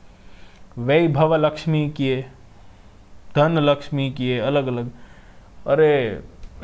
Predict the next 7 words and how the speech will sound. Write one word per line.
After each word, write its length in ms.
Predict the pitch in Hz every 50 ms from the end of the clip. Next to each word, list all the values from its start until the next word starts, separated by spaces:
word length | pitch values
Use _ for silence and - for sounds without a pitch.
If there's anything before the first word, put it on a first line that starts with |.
| 123 123 123 110 104 101 - -
<laughs> 1040 | - - - - - - - - - - - - - - - - - - - - -
અમુક 340 | - 123 147 175 196 190 175
જગ્યાએ 580 | 175 165 160 160 160 160 147 135 131 131 139
બ્લેક 440 | 143 135 123 120 123 135 139 139 -
મની 280 | 139 131 135 135 131 131
ના 180 | 131 127 123
કીએ, 280 | 117 123 - 95 90 92